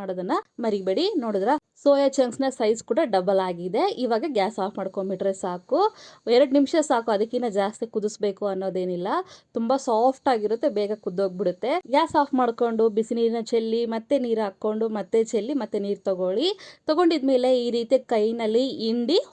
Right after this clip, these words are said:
ಒಂದು ಬೌಲ್ ಅಲ್ಲಿ ಹಾಕ್ಕೊಂತೀನಿ. ಯಾವುದೇ ಕಾರಣಕ್ಕೂ ನೀರಿನ ಅಂಶ ಇರಬಾರ್ದು. ಆದಷ್ಟು ಸ್ವಲ್ಪ ಗಟ್ಟಿಯಾಗಿ ಹಿಂಡಿ. ಗಟ್ಟಿಯಾಗಿ ಅಂದ್ರೆ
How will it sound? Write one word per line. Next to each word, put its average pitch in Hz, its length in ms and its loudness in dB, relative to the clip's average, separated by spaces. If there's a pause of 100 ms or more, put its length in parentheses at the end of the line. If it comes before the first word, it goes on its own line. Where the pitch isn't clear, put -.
ಒಂದು 220 200 0
ಬೌಲ್ 185 200 0
ಅಲ್ಲಿ 247 160 -2
ಹಾಕ್ಕೊಂತೀನಿ. 202 640 -2 (460)
ಯಾವುದೇ 254 320 4
ಕಾರಣಕ್ಕೂ 233 420 -2
ನೀರಿನ 226 280 -2
ಅಂಶ 208 120 -10 (120)
ಇರಬಾರ್ದು. 190 440 -2
ಆದಷ್ಟು 294 340 -2
ಸ್ವಲ್ಪ 277 200 -2 (120)
ಗಟ್ಟಿಯಾಗಿ 233 440 0
ಹಿಂಡಿ. 190 180 -4 (140)
ಗಟ್ಟಿಯಾಗಿ 226 400 0
ಅಂದ್ರೆ 247 160 0